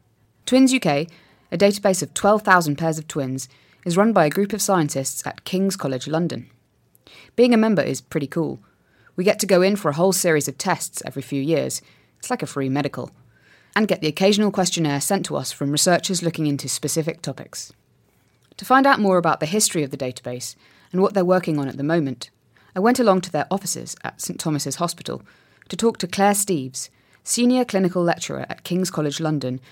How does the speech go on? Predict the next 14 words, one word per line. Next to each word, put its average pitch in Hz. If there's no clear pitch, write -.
and 190
a 180
consultant 214
geriatrician. 131
I 190
asked 233
her 233
why 175
the 156
database 185
was 165
initially 147
set 123
up. -